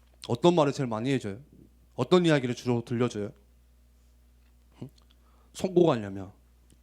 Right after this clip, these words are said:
어, 네가 잘 살려면, 네가 좀 잘 나가려면, 어, 이렇게 해야 돼, 그걸 해야 돼. 그런 이야기를 계속 들려주거든요.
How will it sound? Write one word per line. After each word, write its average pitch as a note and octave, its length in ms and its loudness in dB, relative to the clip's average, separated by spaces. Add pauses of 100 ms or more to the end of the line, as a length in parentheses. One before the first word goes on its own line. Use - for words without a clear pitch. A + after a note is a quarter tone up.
(120)
어, G2 180 -16 (1040)
네가 D3 240 6
잘 B2+ 240 -6
살려면, A2 600 -2 (1400)
네가 D#3+ 260 6
좀 D3+ 160 0
잘 B2+ 200 -6
나가려면, A#2 640 0 (600)
어, G2+ 180 -14 (460)
이렇게 C#3 340 0
해야 A2 160 -8
돼, - 260 -14 (580)
그걸 C3+ 320 6
해야 B2 240 0
돼. G#2 140 -14 (260)
그런 A#3 240 4
이야기를 F#3+ 260 2
계속 D#3+ 320 2
들려주거든요. C3+ 560 2